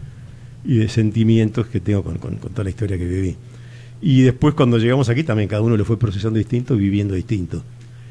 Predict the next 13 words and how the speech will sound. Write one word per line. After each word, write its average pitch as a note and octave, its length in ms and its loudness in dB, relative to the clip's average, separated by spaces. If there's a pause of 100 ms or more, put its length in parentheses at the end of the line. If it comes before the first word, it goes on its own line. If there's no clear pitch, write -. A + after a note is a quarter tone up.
(320)
Yo B2+ 240 0
te D#3 100 2
reconozco A2 600 0
que - 100 -4
para F2+ 140 -4
mí G#2 100 0
ha A#2 60 0
sido G2+ 220 -2
totalmente G#2 420 -4
positivo A#2 880 0
y F2+ 520 -4
he - 100 -8
ido, G2+ 540 -4